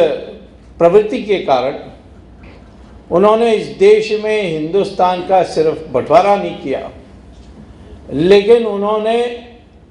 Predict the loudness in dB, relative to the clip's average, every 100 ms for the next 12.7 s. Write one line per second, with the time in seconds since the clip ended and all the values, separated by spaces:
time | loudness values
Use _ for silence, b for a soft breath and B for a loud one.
0 | _ 0 4 6 4 2 2 2 -2 -10
1 | -18 -20 -20 _ -14 0 4 4 4 2
2 | 2 -2 2 2 2 2 2 2 -2 -2
3 | -4 -4 -6 -8 -8 -16 -20 -20 -20 -20
4 | -20 -20 -20 -20 -20 -20 -20 -20 -20 -20
5 | -20 -20 -20 -20 -20 -20 -20 -20 -8 2
6 | 4 4 0 0 0 -2 -2 -2 -4 -4
7 | -2 2 4 2 0 -2 -2 -2 -2 -2
8 | -2 -4 -8 -18 -20 -20 -20 -20 -20 -16
9 | 0 2 4 2 2 0 0 0 -2 0
10 | 0 -4 -12 -18 -20 -10 -8 -2 0 0
11 | 0 -2 0 -2 -2 -4 -4 -4 -4 -6
12 | -4 -4 -2 -2 -2 -6 -8